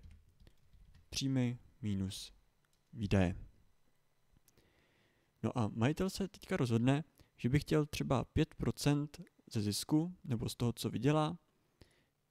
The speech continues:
věnovat na charitu. Tady si poznamenáme těch pět procent.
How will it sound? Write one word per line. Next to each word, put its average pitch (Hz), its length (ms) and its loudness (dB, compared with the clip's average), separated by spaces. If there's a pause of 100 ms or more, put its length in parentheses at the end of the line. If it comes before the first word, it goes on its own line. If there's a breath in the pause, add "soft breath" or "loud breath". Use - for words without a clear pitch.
(200)
věnovat 113 640 0
na 107 120 -4
charitu. 101 500 0 (3000 soft breath)
Tady 113 200 0
si - 120 -4
poznamenáme 107 580 4
těch - 400 -6 (160)
pět - 220 -4
procent. 160 720 -4